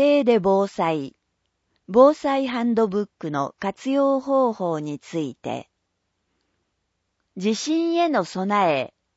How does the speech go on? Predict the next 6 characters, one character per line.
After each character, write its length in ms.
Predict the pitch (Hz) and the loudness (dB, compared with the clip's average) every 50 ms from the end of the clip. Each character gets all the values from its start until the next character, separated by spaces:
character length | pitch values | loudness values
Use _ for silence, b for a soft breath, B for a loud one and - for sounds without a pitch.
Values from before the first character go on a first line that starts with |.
| _ _ _ _ _ _ _ - | _ _ _ _ _ _ _ -10
自 220 | 214 226 302 302 | -6 -4 -2 -2
助、 300 | 247 - 190 156 143 - - _ | 0 0 0 0 0 -2 -8 _
共 360 | - 277 294 285 269 233 180 | -2 0 2 2 2 2 0
助、 340 | 147 - 160 143 143 - - _ _ | -2 -2 -2 -2 -2 -2 -6 _ _
公 320 | - 254 269 254 220 180 | 0 2 4 4 4 2
助。 360 | 139 123 139 127 123 113 - | 0 -2 -2 -2 -2 -2 -4